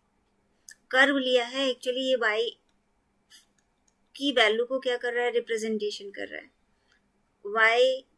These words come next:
is equal to x and the lower limit of the curve is the ordinate, first ordinate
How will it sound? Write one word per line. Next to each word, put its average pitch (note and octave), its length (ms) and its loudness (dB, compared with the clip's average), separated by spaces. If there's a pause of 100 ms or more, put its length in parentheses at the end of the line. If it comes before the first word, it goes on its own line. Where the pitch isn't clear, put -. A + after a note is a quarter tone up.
(220)
is G#3+ 220 -6
equal A3 260 0
to G#3 80 -8 (160)
x - 220 -6 (300)
and A3+ 200 -2
the B3+ 140 4 (680)
lower B3 280 10
limit C#4 400 2
of A#3+ 140 -2
the B3+ 100 0
curve C4 360 2 (200)
is A3+ 160 -4
the A#3+ 100 2 (140)
ordinate, B3 580 2
first B3 300 -4
ordinate C4+ 520 -2